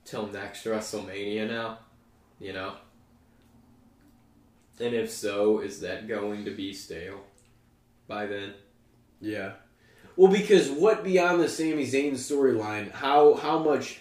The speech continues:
Speaker 2: better could that get? So people were so invested in that, it was ridiculous.
Speaker 1: Mm-hmm.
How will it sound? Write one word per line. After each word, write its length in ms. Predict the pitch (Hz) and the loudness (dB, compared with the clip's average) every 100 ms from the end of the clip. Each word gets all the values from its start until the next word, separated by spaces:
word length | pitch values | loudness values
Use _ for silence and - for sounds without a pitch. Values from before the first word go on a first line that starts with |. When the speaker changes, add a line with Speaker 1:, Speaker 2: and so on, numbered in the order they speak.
| - | -18
Speaker 2:
better 640 | 113 127 123 117 104 92 - _ _ _ _ - | -4 -2 0 0 -2 -8 -16 _ _ _ _ -4
could 140 | 123 | -2
that 160 | 113 107 | 0 0
get? 160 | 110 - | -2 -2
So 160 | 151 | -2
people 260 | 160 170 160 | 0 0 2
were 120 | 127 | 2
so 280 | - 131 131 | 2 2 2
invested 440 | 113 107 110 135 | 2 -2 -2 -4
in 80 | 131 | -2
that, 160 | 135 131 | 0 0
it 40 | |
was 140 | 113 104 | 0 -2
ridiculous. 560 | 101 101 110 110 107 | -6 -8 -6 -6 -6
Speaker 1:
Mm-hmm. 100 | 101 | -10